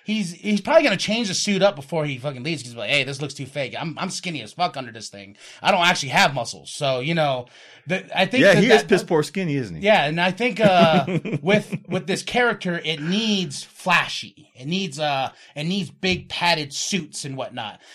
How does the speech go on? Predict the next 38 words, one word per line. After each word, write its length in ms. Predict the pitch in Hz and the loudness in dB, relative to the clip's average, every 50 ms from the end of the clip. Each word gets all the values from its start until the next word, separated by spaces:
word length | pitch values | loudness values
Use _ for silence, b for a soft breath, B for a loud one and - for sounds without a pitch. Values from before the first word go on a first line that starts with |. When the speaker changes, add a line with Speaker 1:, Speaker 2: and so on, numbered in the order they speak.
| B B B | B B B
Speaker 1:
And, 300 | 139 143 143 143 143 143 | -4 -4 -2 -2 -2 0
um, 500 | 139 135 131 127 120 117 110 101 98 95 _ b b b b b b | 0 0 0 0 -2 -6 -8 -12 -16 -18 _ b b b b b b
it 220 | 160 160 160 160 | -16 -12 -8 -4
needs, 360 | 160 180 190 190 185 143 127 165 | -2 -2 -2 -2 -2 -4 -4 -2
uh, 480 | 151 147 143 139 131 127 123 120 113 - _ - | 0 0 2 0 0 -2 -2 -4 -6 -10 _ -12
it 140 | 151 156 | -10 -6
needs 300 | 156 175 190 196 185 143 | -4 -2 -2 -2 -4 -2
that 180 | 151 165 160 139 | -2 -2 -2 0
whole 340 | - 165 165 165 165 165 151 | -2 -2 -2 -2 -2 -2 -2
aspect 540 | 147 156 160 156 - - 170 151 143 - 151 | 0 0 0 0 -2 -2 -2 -4 -4 -2 -6
of 140 | 139 123 127 | -8 -6 -6
like, 180 | 131 123 123 | -6 -6 -4
"Hey, 220 | - 214 233 190 156 | -2 0 0 0 0
it's 200 | 147 190 - - | -4 -6 -10 -8
a 40 | 175 | -6
little 340 | 170 202 240 269 277 269 262 | -6 -4 -2 -2 -2 -4 -4
cheesy." 460 | - - - 285 285 277 214 180 196 | -8 -8 -6 -4 -4 -4 -4 -4 -6
You 140 | 170 160 165 | -4 -4 -2
wanna 180 | 190 233 247 | -2 -2 -2
know 120 | 240 233 214 | -4 -6 -6
why? 360 | 196 190 220 247 247 254 247 | -6 -8 -8 -6 -6 -6 -6
Because 380 | 202 208 - - 185 190 190 - | -6 -8 -10 -8 -8 -10 -10 -10
it's 240 | 180 156 - - | -14 -14 -10 -10
a 60 | 170 - | -10 -10
kid 420 | - - - - 233 220 208 - | -10 -10 -4 0 0 0 0 -2
in 160 | 156 151 147 | -8 -8 -8
a 40 | 139 | -8
big 300 | 120 113 156 165 156 139 | -8 -8 -8 -8 -6 -6
man's 300 | 147 147 143 135 123 104 | -6 -8 -8 -8 -10 -12
body. 400 | 92 - 110 92 90 85 - _ _ _ | -10 -8 -8 -8 -8 -12 -16 _ _ _
Speaker 2:
Fuck 240 | - - 98 - - | -8 -8 -6 -6 -6
that. 220 | 90 80 82 - _ _ _ _ _ _ - | -10 -10 -10 -12 _ _ _ _ _ _ -8
Speaker 1:
You 120 | 147 165 | -6 -2
know, 140 | 175 160 156 156 | 0 0 0 2
that's, 320 | 190 226 220 - - - | 2 0 0 -2 -4 0
that's 240 | - 226 233 226 - | 0 0 0 0 -4
the 80 | - | -4
way. 160 | 185 196 214 | -2 -2 -2